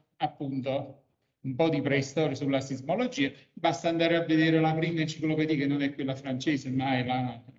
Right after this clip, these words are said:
enciclopedia di Chambers del quarantadue. Cosa troviamo scritto a proposito dei terremoti? I naturalisti, eh, sono di, naturalists are divided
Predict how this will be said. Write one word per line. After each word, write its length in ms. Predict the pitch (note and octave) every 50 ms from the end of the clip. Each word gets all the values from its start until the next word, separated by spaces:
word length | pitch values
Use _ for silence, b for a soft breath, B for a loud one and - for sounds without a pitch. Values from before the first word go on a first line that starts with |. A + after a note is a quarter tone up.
| _ _
enciclopedia 760 | - - - - - B2+ - C3 C3 B2 C3 C3 C3 C#3 C3+ B2+
di 80 | -
Chambers 500 | - - - E3 C3+ C3+ C3 B2+ - -
del 180 | - B2 B2 -
quarantadue. 640 | - D#3 E3 G3 A3 - B3+ B3 - C3 G#2 - - _ _ _ _ b b b b b b b _
Cosa 280 | _ G3+ G3 - - E3
troviamo 340 | E3 E3+ D#3+ D#3+ D#3+ D#3 D#3
scritto 320 | D#3 - E3 D#3 - D#3
a 40 | C3+
proposito 380 | - C3+ D3 C#3 C3+ C3 C#3 C3
dei 140 | B2+ C#3
terremoti? 840 | B2+ - E3 - B3+ C#4 A3 D#3+ B2+ B2 A#2+ B2 C3 - - - _ _ _ _
I 100 | - E3
naturalisti, 1080 | F3+ F#3+ G#3+ G#3+ C4 B3 A3 F#3 E3 E3 D#3 C#3 - - - D#3+ D#3+ D3+ - - - - - -
eh, 380 | - D#3 D3+ D3 D3 C3 - -
sono 340 | - - - E3 E3+ F#3 G3
di, 840 | F#3+ F#3 F3 E3 E3 E3 D#3 D#3+ E3 D3 - D#3 C#3+ E3 E3+ F3+ - -
naturalists 680 | F#3 G3 G3+ G3 G3 - F3 E3+ D3+ D3 D3+ C#3 - - - -
are 200 | - D#3 D3+ D3+
divided 580 | D3+ D#3 D3+ D3+ C#3+ C#3 C#3 D3 C#3+ C3 -